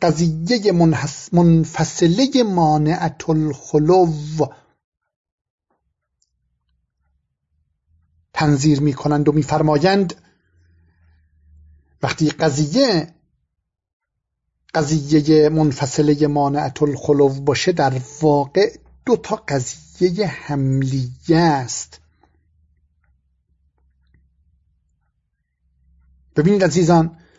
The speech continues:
قضیهٔ مانعة الخلوی مثل زیدون اما ان یکون فی الدار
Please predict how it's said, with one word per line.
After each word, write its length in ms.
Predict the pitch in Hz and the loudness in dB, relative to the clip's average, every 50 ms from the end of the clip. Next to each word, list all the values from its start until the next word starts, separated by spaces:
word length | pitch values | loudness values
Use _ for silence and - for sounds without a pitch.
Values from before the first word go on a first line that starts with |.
| _ _ _ _ _ _ _ _ _ _ _ _ _ _ _ _ _ _ _ _ _ _ - | _ _ _ _ _ _ _ _ _ _ _ _ _ _ _ _ _ _ _ _ _ _ -4
قضیهٔ 460 | 190 185 185 190 180 269 285 269 254 | -2 -2 -2 -4 0 2 2 4 4
مانعة 440 | 214 196 185 180 185 185 160 - 185 | 4 2 2 2 2 2 0 0 0
الخلوی 540 | 175 165 - 185 214 240 233 208 196 185 175 | 0 0 0 0 0 0 0 0 0 0 2
مثل 580 | 180 175 - - - 180 175 165 160 151 - | 2 0 0 0 2 4 4 4 2 2 -2
زیدون 800 | 170 170 185 202 196 180 160 202 240 247 240 220 208 185 160 160 - - - _ _ _ - | -4 -2 0 0 0 0 0 0 0 2 2 0 0 0 -2 -4 -6 -14 -20 _ _ _ -2
اما 680 | 269 285 277 277 254 240 233 226 220 214 214 202 196 190 | 2 2 4 4 2 2 0 0 0 0 2 2 2 2
ان 240 | - - 165 160 156 | 2 4 4 4 4
یکون 380 | 165 165 - 220 214 190 185 | 2 0 -2 -2 0 0 0
فی 140 | 170 - 175 | 0 0 0
الدار 720 | 160 143 143 147 196 202 196 185 170 160 151 147 - - | -2 -2 0 2 2 4 4 4 4 2 0 -2 -4 -6